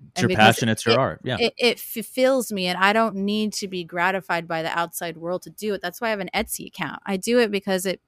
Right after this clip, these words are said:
Speaker 2: like, making it in general is fulfilling.
Speaker 1: Yeah.
Speaker 2: And also teaching is fulfilling, so that's why I teach. So, um, I would make sure that the, uh, manufacturing company is fine, and it's, it's okay, and it's, it's run correctly. Um, and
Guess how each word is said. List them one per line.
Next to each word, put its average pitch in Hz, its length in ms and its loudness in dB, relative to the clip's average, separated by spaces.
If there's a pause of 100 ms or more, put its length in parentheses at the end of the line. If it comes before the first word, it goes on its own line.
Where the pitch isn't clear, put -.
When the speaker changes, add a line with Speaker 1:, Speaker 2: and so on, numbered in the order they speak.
(120)
Speaker 2:
like, 175 240 -4
making 208 460 -2
it 190 100 -2
in 180 100 -2
general 190 460 0
is 165 220 -6
fulfilling. - 560 -12 (240)
Speaker 1:
Yeah. 196 180 2
Speaker 2:
And 208 100 2
also 220 260 4
teaching 226 420 0
is 165 140 -4
fulfilling, 156 400 -4
so - 100 -6
that's - 120 -6
why 156 80 -4
I 156 40 -6
teach. - 300 -8
So, 226 300 6 (520)
um, 202 320 8
I 208 140 4
would 208 120 4
make 214 140 2
sure 233 180 -2
that 208 200 -2
the, 220 340 0 (200)
uh, 190 280 4
manufacturing 202 560 -2
company 214 380 -4
is 220 180 -4
fine, 180 560 -2
and 180 80 -4
it's, 180 220 -2
it's - 180 -4
okay, 185 540 0
and 160 100 -6
it's, - 280 -10
it's 185 240 -10
run 202 260 2
correctly. - 580 -4 (460)
Um, 165 540 0 (180)
and 175 400 0